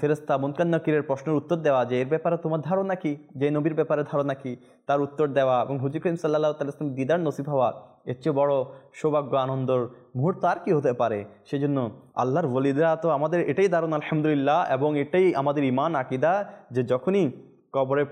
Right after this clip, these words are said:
তাশরিফ নিয়ে যান, তখনই মুনকার নাকিরের সওয়াল জবাব তো তাদের জন্য আলহামদুলিল্লাহ আজ্জা ওয়া জাল মদিনা মদিনা, এবং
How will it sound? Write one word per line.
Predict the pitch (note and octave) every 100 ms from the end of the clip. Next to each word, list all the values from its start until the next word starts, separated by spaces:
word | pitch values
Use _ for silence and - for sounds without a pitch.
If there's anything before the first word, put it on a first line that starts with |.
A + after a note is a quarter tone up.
| C#3+
তাশরিফ | C3 - D#3
নিয়ে | D#3 D3
যান, | C#3+ F3+ A#3 - - _ -
তখনই | D3 C#3 G#3+ G#3+
মুনকার | E3 D3+ D3
নাকিরের | C#3 C3+ C3+ C#3 D#3
সওয়াল | D#3 D#3 D#3 D3
জবাব | D3+ D3+
তো | D#3 C#3+
তাদের | C3+ C3 C#3+
জন্য | C#3 C#3+ C#3+
আলহামদুলিল্লাহ | B2 - D3 C#3 C3+
আজ্জা | A#2+ B2
ওয়া | A#2
জাল | A2+
মদিনা | G#2+ B2+ D#3 D#3+
মদিনা, | B2 A#2 A2+ - - _ _ _ _ _ _ -
এবং | B2+ A#2+ B2+